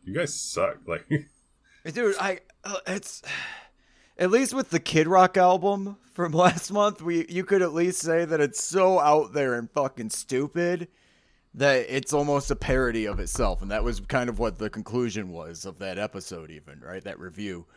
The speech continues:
Speaker 2: Fucking, this, this album's just, uh, uh,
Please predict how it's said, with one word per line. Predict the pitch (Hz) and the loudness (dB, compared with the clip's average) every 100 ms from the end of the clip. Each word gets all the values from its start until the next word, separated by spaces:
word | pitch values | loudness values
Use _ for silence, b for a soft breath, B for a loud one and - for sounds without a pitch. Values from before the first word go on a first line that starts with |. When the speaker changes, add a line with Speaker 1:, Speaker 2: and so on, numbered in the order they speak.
| B B - - | B B -2 -6
Speaker 2:
Fucking, | 110 104 - 107 98 90 - 87 | -8 -8 -4 -6 -6 -10 -12 -12
this, | - 127 135 - - | -4 -4 -4 -10 -6
this | 127 143 | -4 0
album's | 139 117 107 92 | 0 0 -4 -10
just, | - 117 104 - - - _ _ - | -8 -8 -8 -12 -20 -20 _ _ -18
uh, | 113 139 151 - _ - _ _ _ _ - | -6 -4 -4 -10 _ -20 _ _ _ _ -6
uh, | 123 | -4